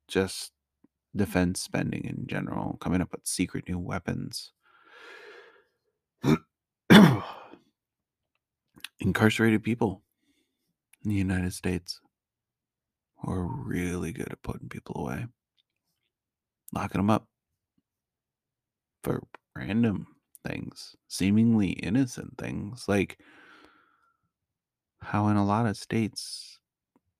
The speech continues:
certain drugs are becoming legal, but the people who are serving sentences due to the drug-related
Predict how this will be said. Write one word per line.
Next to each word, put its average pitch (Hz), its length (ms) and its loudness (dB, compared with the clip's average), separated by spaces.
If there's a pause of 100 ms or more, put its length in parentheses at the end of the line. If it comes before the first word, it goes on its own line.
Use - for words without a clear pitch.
(360)
certain 104 500 -2
drugs 135 600 -6
are 101 100 0
becoming 101 600 -4
legal, 117 640 -4 (1900)
but 117 240 -6
the 117 140 -8 (240)
people 117 520 -2
who 107 200 -4
are 101 160 -2
serving 107 460 -6
sentences 110 960 -6
due 120 160 -6
to 123 140 -8
the 127 240 -8
drug-related 113 880 -4